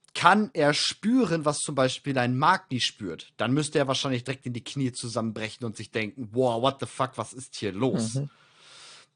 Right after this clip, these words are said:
Speaker 1: Dann merkt er ein riesendickes, fettes Schwert von Sageras, einem Titanen,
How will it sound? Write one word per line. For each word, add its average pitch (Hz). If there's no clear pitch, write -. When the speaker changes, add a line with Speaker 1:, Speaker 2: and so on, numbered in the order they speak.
Speaker 1:
Dann 202
merkt 147
er 147
ein 147
riesendickes, 165
fettes 147
Schwert 143
von 123
Sageras, 127
einem 101
Titanen, 113